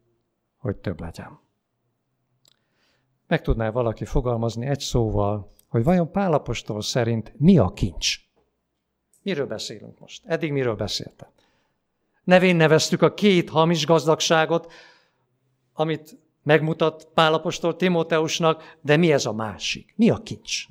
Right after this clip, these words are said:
Segítsetek. Egy szóban. Mi a kincs?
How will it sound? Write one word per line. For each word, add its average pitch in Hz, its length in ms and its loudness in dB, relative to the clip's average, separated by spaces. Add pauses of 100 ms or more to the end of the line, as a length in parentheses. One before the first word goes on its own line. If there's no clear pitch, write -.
(440)
Segítsetek. - 680 -2 (420)
Egy - 160 -4
szóban. - 420 -14 (160)
Mi 180 120 -6
a 82 100 -8
kincs? - 360 -20